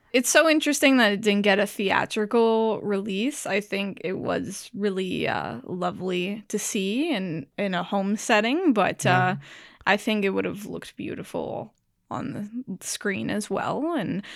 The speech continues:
Speaker 1: I, I really loved the costuming choices of Henry Sugar. I really love his red pajamas against, like, a
Speaker 2: Oh,
Speaker 1: blue
Speaker 2: yeah.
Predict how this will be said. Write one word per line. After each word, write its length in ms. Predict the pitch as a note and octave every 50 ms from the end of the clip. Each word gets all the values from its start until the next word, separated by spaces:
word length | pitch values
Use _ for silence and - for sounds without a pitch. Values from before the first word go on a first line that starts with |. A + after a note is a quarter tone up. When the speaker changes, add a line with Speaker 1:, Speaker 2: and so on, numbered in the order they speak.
| - - - -
Speaker 1:
I, 180 | - G#3 G3+ G#3
I 140 | G3+ - -
really 340 | G3+ G3+ A3 G#3 G#3 G#3 G#3
loved 460 | G3+ G3 G3 G3 F#3+ F#3 F#3 - G3+
the 80 | G3+ G3+
costuming 640 | - - - - - - - - G#3+ G3 G3+ G#3 A3
choices 540 | A3 - A3+ G#3 G3+ A3+ - B3 B3 B3+ B3
of 100 | B3+ G#3
Henry 380 | A3+ A#3 A3+ G3 G3 G3 F#3+ F#3+
Sugar. 360 | G3+ - G#3 F#3+ G3+ G#3+ A3 A3
I 40 |
really 360 | G#3 F#3+ F#3 F3 F3+ F3+ F3+ F3+
love 260 | F3+ F3 F#3 F#3 F#3
his 220 | - G#3+ G3+ G3 G3+
red 320 | F#3 F#3+ - - F#3 F#3
pajamas 640 | - A3+ F#3 - - - A#2 - D3+ F3 G3 G3+ A3
against, 300 | F#3+ G3 - - - -
like, 100 | D#3 -
a 60 | D3
Speaker 2:
Oh, 160 | D3 C3+ A2+
Speaker 1:
blue 140 | G#2 F#3 F#3
Speaker 2:
yeah. 180 | E3 - -